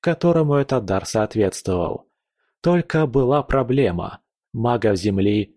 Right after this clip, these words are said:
не существовало. А элемент Земли активировал тот наставник, который попадался первым, таким образом закрывая путь развития для всего дара.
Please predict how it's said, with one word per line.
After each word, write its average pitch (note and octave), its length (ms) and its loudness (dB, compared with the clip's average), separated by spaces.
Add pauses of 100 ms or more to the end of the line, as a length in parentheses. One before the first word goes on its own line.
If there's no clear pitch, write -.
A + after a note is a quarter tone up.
не A2+ 220 0
существовало. G#2 1120 -2 (520)
А A2 220 0
элемент D#3+ 480 2
Земли C#3 380 0
активировал C3+ 720 0
тот G#2 260 0
наставник, B2 720 -2
который D3+ 440 2
попадался B2+ 680 0
первым, F#2+ 640 -2 (320)
таким E3+ 400 0
образом C#3 460 0
закрывая B2+ 580 2
путь B2 260 0
развития A2 580 0
для G#2 140 0
всего G2+ 400 0
дара. G2 560 -2